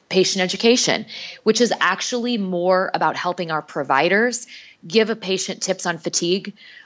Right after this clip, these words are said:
but not necessarily feel like they have to spit all of those out on their own. It's,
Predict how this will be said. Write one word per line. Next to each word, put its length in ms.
but 180
not 340
necessarily 600
feel 240
like 160
they 120
have 240
to 340
spit 320
all 160
of 100
those 180
out 160
on 120
their 180
own. 360
It's, 380